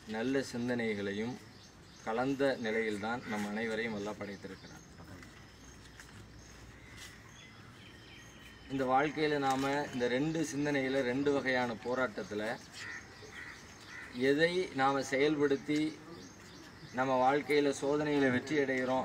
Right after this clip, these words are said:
அப்படிங்கிறது தான், அதை வச்சு தான் நம்முடைய மறுமை வெற்றி தோல்வி தீர்மானிக்கப்படுது. ஷைத்தான் கெட்ட தீய காரியங்களின் பக்கம் நம்மளை தினசரி அன்றாடம் ஒவ்வொரு நிமிடமும்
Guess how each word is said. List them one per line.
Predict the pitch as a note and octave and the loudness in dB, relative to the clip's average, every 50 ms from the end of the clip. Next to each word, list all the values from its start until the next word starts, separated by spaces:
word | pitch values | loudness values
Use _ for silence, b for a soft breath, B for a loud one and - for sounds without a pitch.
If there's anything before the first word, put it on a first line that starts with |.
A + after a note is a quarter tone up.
| G#2+ | 0
அப்படிங்கிறது | - - B2 B2 B2 A#2+ A2+ A2+ A2 G#2+ | -2 -2 0 0 0 0 0 0 0 0
தான், | A#2 B2+ C#3 D#3 E3+ - - - - - - - - A#2+ - - - - | 0 0 0 -2 -4 -8 -14 -18 -18 -18 -18 -16 -14 -14 -14 -14 -6 -2
அதை | A#2 B2 C3 | 0 2 2
வச்சு | B2+ A#2+ - C3 - | 2 2 0 -2 2
தான் | D3+ D#3+ D#3 | 4 4 4
நம்முடைய | C#3+ C3+ C3 B2 B2+ B2 | 4 2 2 2 2 2
மறுமை | A#2 A#2 A#2+ C3+ C#3+ D3 C#3+ C3+ B2+ A2+ G#2 - - - | 2 2 2 2 2 4 4 4 2 2 -2 -6 -4 -4
வெற்றி | A#2+ A#2 - D3+ D3 C#3 - | -4 -2 0 -2 -2 -2 0
தோல்வி | C3 B2+ B2+ B2+ B2+ C#3 C3+ - | 0 0 0 2 0 0 0 0
தீர்மானிக்கப்படுது. | C#3 C3+ C3 C3 B2 A#2 A2 G2+ B2 G#2+ G#2 G#2+ F#2+ F#2 F2+ - - - - - - - - - - - - - - - - - - - - - - - - - - - - | 0 0 2 2 2 0 0 -4 -4 -4 -4 -4 -4 -4 -6 -8 -10 -14 -16 -16 -16 -16 -16 -16 -16 -14 -14 -14 -14 -14 -14 -16 -16 -16 -16 -18 -18 -18 -18 -16 -12 -2 0
ஷைத்தான் | E3 F3 E3 - F3 F3+ F3+ F3+ F3 E3+ - - - - - - - - - - | 0 0 0 2 2 4 4 4 4 2 -2 -6 -12 -14 -16 -16 -18 -18 -16 -2
கெட்ட | - D3+ D3 B2+ - - F3+ F3 E3+ E3 D3+ D3 - - | 0 0 0 2 2 4 4 6 6 4 2 0 -2 -6
தீய | E3+ E3 F3 F3+ F3 D3+ | -4 0 4 4 4 6
காரியங்களின் | D3 D3 C#3+ D3+ E3 E3 D#3+ D#3 D#3 D3+ D3+ D3 | 6 4 4 4 4 2 2 2 2 2 2 2
பக்கம் | C#3+ C#3 C3 - D#3 D3+ | 2 0 0 0 0 2
நம்மளை | D3 C#3+ C#3 C#3 C#3 D3 D3+ C#3+ - - - - A#2 A#2 | 2 2 2 4 4 2 2 0 -2 -6 -12 -12 -4 0
தினசரி | C3 C#3 D3+ D3+ C#3+ - D3+ D3 D3+ D#3+ E3 | 2 2 2 2 2 2 2 2 4 2 2
அன்றாடம் | C#3+ C#3 C3 C3 C#3 C#3 C#3+ C#3+ C#3+ C#3 D#3 D#3 D3 | 2 2 2 2 4 6 6 6 6 4 2 2 2
ஒவ்வொரு | C3 C3 C3+ C#3+ C#3 C3+ | 2 4 4 4 4 4
நிமிடமும் | C3 C3 C3+ C#3+ C#3+ D3 D3 D3 D#3 E3+ F#3 G3+ | 2 2 2 2 2 2 2 2 0 0 -2 -4